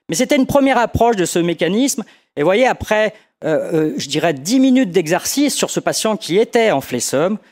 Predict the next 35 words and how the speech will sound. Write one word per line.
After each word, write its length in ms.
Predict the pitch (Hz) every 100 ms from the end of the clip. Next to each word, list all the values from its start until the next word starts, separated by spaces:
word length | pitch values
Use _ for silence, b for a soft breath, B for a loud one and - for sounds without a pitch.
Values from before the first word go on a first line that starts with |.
| b -
eh 80 | 127
bien, 140 | 180
regardez, 420 | 175 170 147 214 B B -
en 140 | 139
dix 200 | 151 247
minutes, 300 | 233 220 208
malgré 460 | 190 233 269 214 262
son 160 | - 196
ménisque 320 | 196 196 -
coincé 260 | 165 156
dans 120 | 165 135
le 60 |
genou, 220 | 127 226 220
j'insiste, 520 | 120 - 247 - - _ _ _ _ 135
eh 80 |
bien, 260 | 147 185 240 b b -
le 100 | 156
patient 320 | 196 - 185
retrouve 340 | 208 220 233
une 100 | 202
extension 460 | 190 - 165 - 170
complète 520 | 127 113 117 - - _ _ _ _ _ _ -
avec 320 | 156 190 -
une 160 | 175 147 -
bonne 260 | 120 214
contraction, 540 | - 175 143 - 160 208
c'est-à-dire 400 | 185 160 190 -
qu'on 180 | 170
a 120 | 160 139
pu 260 | - 131
lever 680 | 143 175 247 233 180 147 -
rapidement 720 | - - 240 233 190 190 254
ce 140 | 262 202
mécanisme 480 | 190 196 190 208 -
réflexe 580 | 165 - 123 175 -